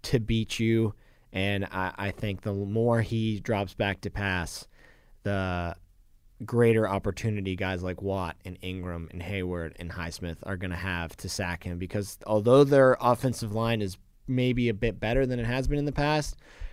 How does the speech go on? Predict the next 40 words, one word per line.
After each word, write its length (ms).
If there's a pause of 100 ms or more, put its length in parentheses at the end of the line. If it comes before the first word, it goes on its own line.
(120)
still 200
give 160
up 100
about 240
two 160
point 280
six 380
sacks 480
per 360
game. 580 (360)
So 440 (300)
I 80
think 340 (140)
game 220
plan, 280
easy. 520
Stack 320
the 80
box, 520
stop 320
the 80
run, 260
force 300
Geno 260
to 120
throw, 420 (380)
and 100
when 80
he 100
is 120
dropping 320
back 180
to 60
pass, 500 (180)
make 200
him 220 (160)
incredibly 720
uncomfortable. 680 (160)
He 160
will 480